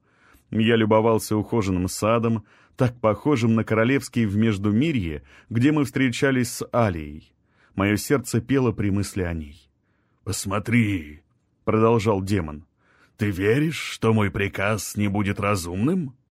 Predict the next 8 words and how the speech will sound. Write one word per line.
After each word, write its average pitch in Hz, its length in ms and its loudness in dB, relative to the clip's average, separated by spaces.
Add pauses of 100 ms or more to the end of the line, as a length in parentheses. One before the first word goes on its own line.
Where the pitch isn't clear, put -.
(460)
Ты 101 120 -2
можешь 98 500 -2
с - 40 -10
ним 104 220 0
поначалу 101 640 -2
не 95 160 -2
согласиться, 98 1000 -4 (120)
да. 90 520 -6